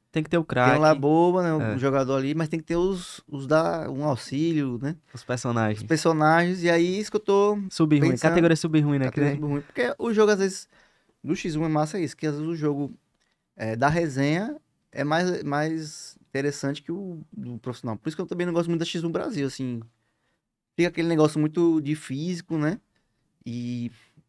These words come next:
Speaker 2: ah, vai apostar trezentos milhões, sei lá o quê. Pra mim, o que vale é, sei lá, Labafero ficar mangando na cara do outro lá, Luquinhas, Riachuelo, né? Esses caras, assim, eu acho, os jogos mais que eu,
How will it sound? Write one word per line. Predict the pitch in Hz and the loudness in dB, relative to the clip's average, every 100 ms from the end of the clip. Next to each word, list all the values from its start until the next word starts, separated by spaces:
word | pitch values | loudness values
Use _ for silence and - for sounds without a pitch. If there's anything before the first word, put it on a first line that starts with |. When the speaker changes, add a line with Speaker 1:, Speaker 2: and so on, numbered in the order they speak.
| _ _ _ | _ _ _
Speaker 2:
ah, | 117 135 160 | -10 -6 -4
vai | 120 135 | -2 -2
apostar | 123 127 - 123 117 - _ _ | -2 -8 -4 -4 -4 -12 _ _
trezentos | - 117 120 | -6 -4 -2
milhões, | 120 107 120 131 | -4 -2 -4 -4
sei | 131 | -6
lá | 127 | -10
o | |
quê. | 127 143 294 311 277 _ _ | -10 -10 -10 -12 -14 _ _
Pra | 190 | -12
mim, | 180 185 | -8 -8
o | 202 | -10
que | - 185 | -6 -2
vale | 175 175 | 0 0
é, | 196 175 | -4 -8
sei | 151 143 | -6 -2
lá, | 123 | 0
Labafero | 127 135 139 - 135 143 | 0 0 -2 0 0 -2
ficar | 135 - 131 117 117 | -6 -8 -6 -6 -6
mangando | 123 120 120 | -4 -2 -4
na | 117 117 | -4 -6
cara | 110 | -8
do | 107 | -6
outro | 113 113 104 | -8 -8 -10
lá, | 110 135 117 - | -8 -10 -12 -14
Luquinhas, | 110 113 101 107 123 107 | -16 -14 -12 -10 -8 -10
Riachuelo, | 110 - - 120 127 | -14 -14 -14 -14 -14
né? | 113 _ _ _ _ _ _ _ | -18 _ _ _ _ _ _ _
Esses | - 131 | -14 -10
caras, | 127 123 | -4 -4
assim, | 127 139 | -4 -6
eu | |
acho, | 139 - | -4 -4
os | 151 | 0
jogos | 143 143 143 | 2 2 2
mais | 143 135 | -2 0
que | |
eu, | 151 | -6